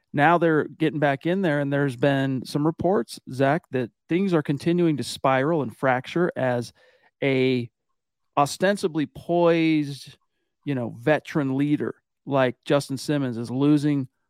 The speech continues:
all composure and hollering at, uh, like, screaming, almost like accosting Mike Klis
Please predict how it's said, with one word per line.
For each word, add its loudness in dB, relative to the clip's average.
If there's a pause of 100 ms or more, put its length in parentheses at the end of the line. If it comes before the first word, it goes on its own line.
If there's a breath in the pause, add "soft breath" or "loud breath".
(180)
all 6
composure -2 (300)
and -6
hollering 2 (120)
at, -2 (160)
uh, -2 (560)
like, -12
screaming, 0
almost 2
like 0
accosting -2 (340)
Mike 0
Klis 0